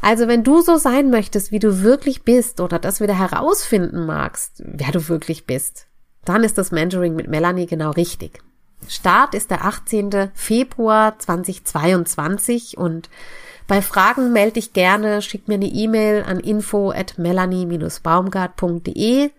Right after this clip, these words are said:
Schau einfach auf die Webseite. Ich verlinke dir das auch alles. Ja, in der nächsten Episode gehe ich mit dir zum Ort deiner inneren Harmonie,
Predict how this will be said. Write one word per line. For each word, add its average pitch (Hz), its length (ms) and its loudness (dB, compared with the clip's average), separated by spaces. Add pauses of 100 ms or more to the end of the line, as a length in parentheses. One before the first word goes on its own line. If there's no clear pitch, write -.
(480)
Schau 185 280 0
einfach 175 360 -4
auf 185 180 -8
die 202 120 -4
Webseite. 196 880 0 (320)
Ich - 160 -4
verlinke 202 400 2
dir 196 60 2
das 190 160 -4
auch 170 180 -2
alles. 165 360 -2 (1300)
Ja, 269 400 4
in 185 280 0
der 170 300 4
nächsten 196 540 0
Episode 185 680 0
gehe 240 220 2
ich - 200 -4
mit 220 180 -2
dir 202 240 -4
zum 190 240 -2
Ort 202 400 -2
deiner 185 320 -2
inneren 196 420 0
Harmonie, 185 640 2